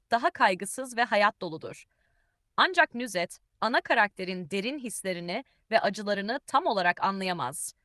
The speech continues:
ve daha çok onu kardeş gibi görür. Ana karakter ise, "O beni anlamayacak kadar sağlıklı bir kız.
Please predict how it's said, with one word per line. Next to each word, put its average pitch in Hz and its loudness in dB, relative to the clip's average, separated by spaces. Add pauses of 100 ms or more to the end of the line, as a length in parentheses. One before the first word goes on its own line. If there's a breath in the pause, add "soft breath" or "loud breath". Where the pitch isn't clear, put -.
(420)
ve 226 -2
daha 247 4
çok - -4
onu 262 -4
kardeş 226 4
gibi 175 -8
görür. 151 -10 (640)
Ana 269 4
karakter 202 2
ise, 190 -4 (200)
"O 254 4
beni 269 4
anlamayacak 233 0
kadar 202 4
sağlıklı 190 -2
bir 170 -8
kız. - -10